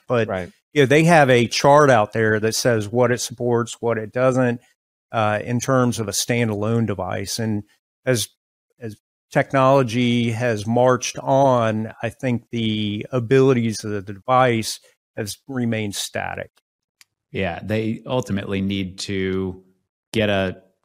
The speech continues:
Speaker 3: team on it that's excited about it and continually working with it, and probably partner up with guys like you to just help them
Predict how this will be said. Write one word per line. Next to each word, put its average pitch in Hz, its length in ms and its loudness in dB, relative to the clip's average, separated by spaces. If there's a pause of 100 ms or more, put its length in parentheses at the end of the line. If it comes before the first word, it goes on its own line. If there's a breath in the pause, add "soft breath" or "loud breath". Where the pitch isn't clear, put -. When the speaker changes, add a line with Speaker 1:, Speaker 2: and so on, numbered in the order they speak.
Speaker 3:
team 110 260 0
on 104 160 0
it 104 160 -6
that's 95 240 -4
excited 92 460 -4
about 87 260 -4
it - 160 -8
and 110 100 -12
continually 87 560 -4
working 87 380 -6
with 82 160 -8
it, 82 200 -10
and 87 140 -12
probably 110 380 -2
partner 92 480 -6
up 90 160 -8
with 87 320 -10
guys 90 300 -4
like 80 200 -8
you 85 520 -4
to 95 80 -6
just 90 220 -8
help 92 200 -6
them 87 340 -6